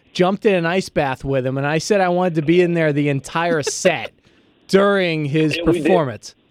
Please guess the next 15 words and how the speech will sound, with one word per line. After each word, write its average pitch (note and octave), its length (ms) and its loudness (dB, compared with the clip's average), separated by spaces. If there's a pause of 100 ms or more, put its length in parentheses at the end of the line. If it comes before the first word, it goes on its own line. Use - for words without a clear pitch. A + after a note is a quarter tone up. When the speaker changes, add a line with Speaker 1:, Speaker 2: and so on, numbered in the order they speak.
(120)
Speaker 1:
Should A3 260 2
I C#4 140 0
do C4+ 220 2
it? C3 100 -4 (200)
Speaker 2:
We, C#3+ 300 0 (800)
you D#3 160 0
know, E3 240 0
I C#3+ 140 -2
would F3+ 160 -4
actually, C#3 760 -4
I B2+ 100 -2
was D#3 160 -2
a A#2+ 60 -4
little B2 280 0
skeptical, D#3+ 840 -4